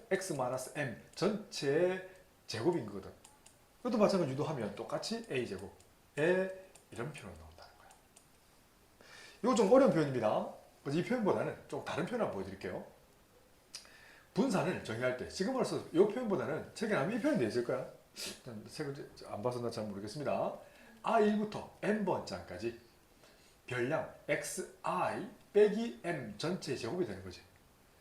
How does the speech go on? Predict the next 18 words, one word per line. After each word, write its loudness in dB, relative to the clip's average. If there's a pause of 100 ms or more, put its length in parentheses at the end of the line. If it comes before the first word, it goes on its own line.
(160)
요 2
바른 4
색 4
써볼게요. 2 (720)
달라지는 6
건 2 (380)
<clears throat> -10 (500)
시그마 0
I부터 2
N번장까지 4 (400)
에이엑스아이 2 (240)
플러스 -2
B -4 (1000)
빼기 4
평균은 -2 (380)
에이엠 6
플러스 -2
B, 0